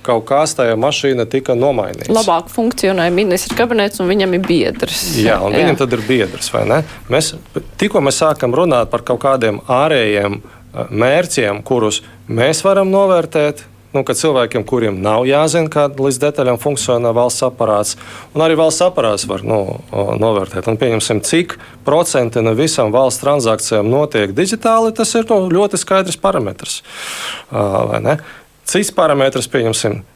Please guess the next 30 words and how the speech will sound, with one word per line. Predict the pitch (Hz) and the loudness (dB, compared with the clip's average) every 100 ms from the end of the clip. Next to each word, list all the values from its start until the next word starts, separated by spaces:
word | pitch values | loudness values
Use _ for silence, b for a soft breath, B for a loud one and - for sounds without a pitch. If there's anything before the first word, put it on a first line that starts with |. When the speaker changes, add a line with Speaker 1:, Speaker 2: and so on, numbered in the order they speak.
| - | -6
Speaker 1:
cik | - 156 | -4 -2
no | 170 | 0
mūsu | 165 175 147 | 2 2 0
skolēniem | - 180 185 160 139 135 123 117 120 113 _ _ _ _ _ _ - _ _ _ _ - - | -2 2 4 4 4 2 2 0 -6 -16 _ _ _ _ _ _ -20 _ _ _ _ -14 -6
sekmīgi | - 170 170 131 131 | -2 0 0 0 0
pabeidz | 151 139 127 - | 0 2 0 -2
skolu. | - 156 104 98 110 - _ _ _ _ _ _ _ _ _ _ _ _ _ _ | -2 0 0 -4 -12 -20 _ _ _ _ _ _ _ _ _ _ _ _ _ _
Tas | - | -2
arī | - 175 147 | 2 2 2
ir | 120 | 0
tāds | 110 - | -2 0
ļoti | 131 165 165 135 - | 2 2 2 -2 -2
ciets, | 151 143 151 - - | 0 0 0 -2 -6
nu, | 120 | -8
formulējums. | - 120 131 202 208 160 123 - - - | -4 -2 0 2 4 2 0 -4 -8 -4
Sekmīgi | - 160 165 120 107 | -2 0 0 0 2
nozīmē, | 131 143 113 101 | 2 2 0 0
cik | 98 110 | -2 -4
es | 104 | -2
saprotu, | 131 - 104 92 95 | -2 0 -2 -2 -6
tur | 98 | -6
seši | - 127 127 110 | 0 0 0 0
un | 101 98 98 - 113 | -2 -2 -8 -12 -4
uz | 110 | 2
augšu, | 135 190 - 208 185 B B B B B B - | 2 0 0 -2 -2 B B B B B B -4
vai | 107 | 0
ne? | 110 | 0
Tad | 147 131 - | 0 -2 -2
cik | 180 180 | -2 0
pabeidz | 185 165 113 101 - - - | 0 2 2 0 -2 -8 -10